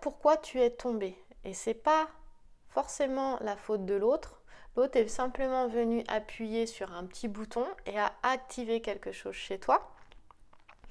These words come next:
Et tu as eu, euh, aussi, ça me parle de la perception que tu as eue de ce qui s'est passé. Et là, on te demande très clairement de changer la perception des choses et d'aller vers la paix.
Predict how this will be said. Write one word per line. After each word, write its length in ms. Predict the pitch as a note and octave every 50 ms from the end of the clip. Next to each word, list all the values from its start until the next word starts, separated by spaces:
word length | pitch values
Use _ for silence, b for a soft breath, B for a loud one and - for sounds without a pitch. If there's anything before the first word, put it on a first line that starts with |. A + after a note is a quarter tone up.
| B B B B B B B B
Et 140 | - B3 B3
tu 220 | - - B3 B3
as 120 | A3 G#3+ A#3
eu, 240 | B3 D4 E4+ E4+ - - - -
euh, 160 | G#3 G3+ -
aussi, 600 | - A3 G#3+ G#3 - - D4+ D#4+ F4 F#4 - - - - - _ - - - -
ça 200 | - - - G#3+
me 60 | G#3+
parle 340 | G#3+ - C4+ D4 D4+ D4+ C4
de 80 | A3+
la 160 | A3 G#3 G3+ G3+
perception 920 | - - D#4 D#4+ D#4+ - - - D4 C#4 - - - - B3 A3+ A3+ A#3+ B B B B B B B B
que 80 | - A#3+
tu 240 | A#3 A#3 - - A#3
as 100 | A3 G#3
eue 140 | A3+ C4+ C#4+
de 120 | A#3 A#3+
ce 160 | A3+ - -
qui 220 | A3 G#3+ - - G#3+
s'est 200 | - - A#3 A3+
passé. 480 | - G#3+ G#3+ G#3+ - - - - - - - - - - - - - - - - B B B B B B B B B B B B B
Et 100 | - G#3+
là, 120 | B3+ D#4
on 40 | F4+
te 140 | E4+ D#4+ C4
demande 300 | A#3 B3 B3+ C#4 D4 D4+
très 160 | - C#4 B3
clairement 320 | A#3+ A#3 A#3+ B3+ C#4 D#4
de 120 | D#4 B3+ A3
changer 520 | G#3+ - - C#4+ C#4+ C#4+ B3 C4+ C4 C4 - - - - -
la 160 | A3 G#3+ G#3
perception 600 | - A#3 A#3 A3+ - - A#3+ - - - A#3 A3+
des 140 | A3 G#3+ G#3
choses 520 | G3+ - - B3+ C4+ D4 D#4+ D#4+ D4 - -
et 140 | - A3 G3+
d'aller 320 | G#3+ A3 A3 A#3 C4 C4+
vers 240 | A#3+ B3 A#3+ A3+ A#3
la 160 | A3+ A3 A3
paix. 260 | A3 - - F#3 -